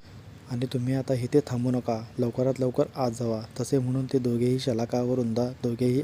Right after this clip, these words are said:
आत जातात. इथे आपला आजचा भाग संपतो. हा व्हिडिओ आवडला असेल तर लाईक करा, कमेंट्स करा.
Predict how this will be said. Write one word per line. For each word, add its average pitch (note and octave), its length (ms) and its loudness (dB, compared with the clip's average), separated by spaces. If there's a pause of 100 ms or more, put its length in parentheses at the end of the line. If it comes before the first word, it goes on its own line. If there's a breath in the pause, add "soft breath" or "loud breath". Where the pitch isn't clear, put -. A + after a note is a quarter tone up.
आत A#2 180 2
जातात. A2+ 260 2 (1700 loud breath)
इथे A#2+ 160 0
आपला A#2 400 4
आजचा A2+ 260 0
भाग A#2 120 -2
संपतो. G#2+ 480 -2 (200)
हा B2 60 2
व्हिडिओ A#2+ 260 6
आवडला A#2 300 2
असेल A#2+ 320 2
तर B2 60 2
लाईक A2+ 220 0
करा, A#2 220 2
कमेंट्स A2+ 400 0
करा. A2 260 0